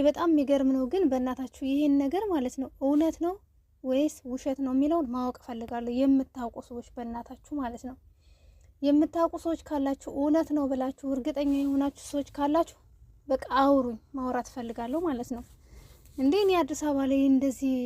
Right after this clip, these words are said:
ርካሽ ነው ብዬ እኔ ገምቼም፣ እ፣ አላቅም፣ አስቤም አላቅም። እውነት ነው ወይ ነው ስም ብለው፣ እ፣ ለማስታወቂያ ያክል ነው? እውነት፣ እ፣ እዛ ቀጥ ብላችሁ ስትሄዱ ለመግዛት እንደዚህ ነው? እውነተኛ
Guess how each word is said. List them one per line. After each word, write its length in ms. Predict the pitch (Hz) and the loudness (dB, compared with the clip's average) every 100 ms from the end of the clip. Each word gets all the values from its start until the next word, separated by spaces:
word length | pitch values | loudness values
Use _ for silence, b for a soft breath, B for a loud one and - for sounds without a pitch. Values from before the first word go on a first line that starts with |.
| 240 247 | -4 -4
ርካሽ 320 | 254 - 277 - | -6 -8 -12 -10
ነው 140 | 262 | -8
ብዬ 160 | 254 262 | -4 -2
እኔ 100 | 311 311 | 0 0
ገምቼም፣ 520 | 262 254 277 - 392 370 _ | 0 0 -2 -6 -10 -12 _
እ፣ 120 | 285 247 240 | -4 -2 -2
አላቅም፣ 420 | 262 277 262 349 339 | 0 0 -2 -2 -2
አስቤም 480 | 277 - 220 247 240 | -2 -6 -10 -10 -8
አላቅም። 380 | 240 247 254 311 - - _ _ _ - - | -8 -10 -10 -14 -16 -20 _ _ _ -20 0
እውነት 320 | 311 349 349 | 4 6 4
ነው 160 | 311 277 | 2 2
ወይ 160 | 247 240 | 0 -2
ነው 180 | 262 392 453 | -2 -2 -4
ስም 280 | - 359 330 | -6 0 2
ብለው፣ 240 | 311 285 269 240 233 - _ | 4 2 2 0 -4 -14 _
እ፣ 140 | 320 262 247 233 233 | -8 -4 -4 -4 -4
ለማስታወቂያ 640 | 247 262 269 - 254 254 247 | -4 -2 -4 -4 -4 -2 -2
ያክል 300 | 247 - 226 | -4 -6 -8
ነው? 140 | 220 - - _ b b b - | -8 -12 -20 _ b b b 4
እውነት፣ 300 | 285 330 339 | 6 6 6
እ፣ 120 | 277 240 233 226 247 277 | 4 4 2 -4 -6 -4
እዛ 200 | 247 233 277 | -2 2 2
ቀጥ 220 | 269 - | 2 -6
ብላችሁ 340 | 277 269 262 - | -4 -4 -4 -8
ስትሄዱ 400 | 269 - 262 247 247 | -12 0 2 2 0
ለመግዛት 520 | 254 262 254 269 277 | 2 2 2 0 0
እንደዚህ 360 | 262 262 254 | 2 2 4
ነው? 120 | 285 427 | 2 2
እውነተኛ 500 | 339 262 254 262 247 | 0 0 -2 -2 -4